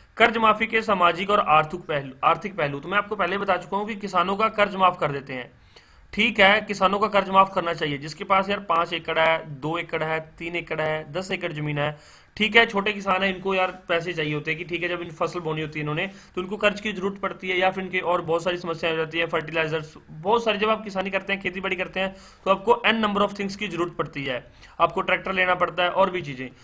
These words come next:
तो इनके लिए कर्ज मुहैया करवाएं, कोई बात नहीं। चलो मान लो ये कर्ज नहीं दे पाए, इनका कर्ज माफ कर देना चाहिए।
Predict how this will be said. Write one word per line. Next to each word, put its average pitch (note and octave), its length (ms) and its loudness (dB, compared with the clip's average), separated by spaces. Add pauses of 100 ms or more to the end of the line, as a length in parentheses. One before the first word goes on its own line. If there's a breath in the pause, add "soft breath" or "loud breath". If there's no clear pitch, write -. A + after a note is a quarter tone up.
(180 soft breath)
तो C4+ 80 -2
इनके C4 200 0
लिए C4 120 0
कर्ज A#3 240 2
मुहैया A3+ 280 4
करवाएं, G#3+ 360 2
कोई E3 140 -2
बात C#3+ 240 4
नहीं। C#3 100 -6
चलो G3 180 0
मान G#3+ 180 8
लो G#3+ 60 4
ये A3 120 6
कर्ज G3+ 280 0
नहीं F3 180 0
दे E3 160 2
पाए, C3 280 -6
इनका E3 180 -8
कर्ज F#3 220 0
माफ D#3+ 260 2
कर D3+ 100 0
देना C3+ 160 -6
चाहिए। B2+ 280 -10